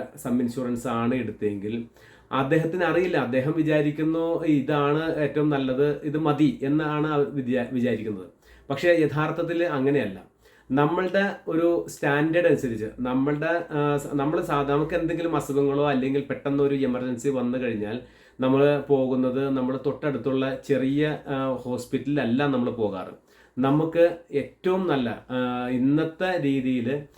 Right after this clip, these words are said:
ഏറ്റവും ടോപ്പായിട്ടുള്ള ആശുപത്രികളിൽ പോയിട്ടാണ് നമ്മൾ പെട്ടെന്ന് തന്നെ ആ,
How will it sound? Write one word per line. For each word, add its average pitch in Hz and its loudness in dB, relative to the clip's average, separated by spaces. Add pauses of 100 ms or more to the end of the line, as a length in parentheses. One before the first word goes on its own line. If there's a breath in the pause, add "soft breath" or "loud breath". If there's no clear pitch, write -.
(200 soft breath)
ഏറ്റവും 170 -2
ടോപ്പായിട്ടുള്ള 147 2
ആശുപത്രികളിൽ 131 -4
പോയിട്ടാണ് 123 -2
നമ്മൾ 117 0 (540)
പെട്ടെന്ന് 127 -2
തന്നെ 120 2
ആ, 123 -2